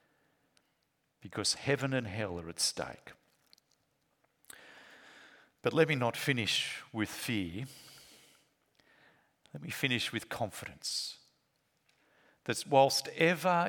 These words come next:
you heed the voice of Jesus, the blood that speaks a better word, whilst ever you cling to him and look to him,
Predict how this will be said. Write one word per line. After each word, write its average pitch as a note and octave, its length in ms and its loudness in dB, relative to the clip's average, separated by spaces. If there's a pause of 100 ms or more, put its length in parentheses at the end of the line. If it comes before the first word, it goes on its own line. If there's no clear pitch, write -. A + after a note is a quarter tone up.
you A#2+ 200 -2
heed C#3+ 580 -2
the A#2 100 2
voice A2+ 800 0
of G2+ 380 -8
Jesus, G2 680 -4
the G#2 160 -4
blood A2 580 4
that G2 120 -4
speaks - 420 -2
a G2+ 60 -8
better F2 220 -2
word, D#2+ 380 -16 (800)
whilst C3 360 2
ever A#2 600 2
you G2+ 160 -8
cling C#3 380 -2
to A#2+ 80 -2
him A2+ 240 -4
and G#2 160 -6
look A#2+ 180 -6
to F#2+ 80 -12
him, F2 300 -16